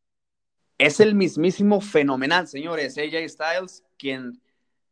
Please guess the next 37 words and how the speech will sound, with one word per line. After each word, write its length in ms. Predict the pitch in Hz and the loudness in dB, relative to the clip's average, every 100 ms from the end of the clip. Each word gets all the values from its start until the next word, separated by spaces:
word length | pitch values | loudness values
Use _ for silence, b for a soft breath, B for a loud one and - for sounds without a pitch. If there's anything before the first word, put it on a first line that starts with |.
| _ - | _ -2
todo 180 | 208 214 | 2 2
el 80 | |
año 160 | 208 196 | 2 -6
se 120 | 160 | -14
mantuvo 440 | 143 139 139 180 175 | -14 -14 -14 -12 -10
dándole, 680 | 175 180 165 143 135 123 - | -10 -10 -10 -10 -10 -12 -10
dándole 400 | 131 190 180 135 | -6 -4 -4 -6
con 200 | 120 123 | -12 -6
todo. 380 | 165 165 175 - _ - | -2 -2 -4 -10 _ -16
Empezó 420 | 127 131 131 180 | -14 -14 -12 -10
muy 160 | 175 | -10
bien 200 | 165 175 | -10 -10
su 200 | 165 147 | -12 -10
año 260 | 156 160 147 | -8 -8 -10
contra 600 | 131 127 127 127 123 - _ _ _ _ _ - | -12 -8 -4 -2 -4 -8 _ _ _ _ _ -10
el 160 | 127 | -6
Undertaker, 960 | 131 135 131 - 185 180 170 185 180 - _ _ _ | -4 -4 -4 -2 -2 -4 -2 -2 -2 -6 _ _ _
saliendo 380 | - 131 143 160 | -10 -6 -4 -2
de 80 | 139 | 0
la 80 | 131 | -2
lesión 300 | 123 156 151 | -4 -10 -10
que 100 | 143 | -8
tuvo 260 | 160 151 | -6 -4
en 60 | 139 | -4
el 60 | 131 | -4
Royal 240 | 151 156 | -4 -4
Rumble. 520 | 151 185 185 180 180 - _ _ _ _ | -4 -6 -4 -4 -6 -12 _ _ _ _
Fue 280 | - 165 185 | -2 0 0
escalando, 580 | - 151 165 180 170 | 0 -4 -2 -4 -8
fue 140 | 160 180 | -10 -10
subiendo, 500 | 170 175 185 180 175 | -10 -10 -10 -8 -10
se 180 | 165 139 | -10 -8
quedó 200 | 139 165 | -4 -2
estacionado 560 | 170 160 143 151 160 | -4 -8 -6 -4 -4
en 60 | 147 | -6
la 100 | 131 | -8
mitad, 480 | 135 139 151 147 | -8 -2 -2 -2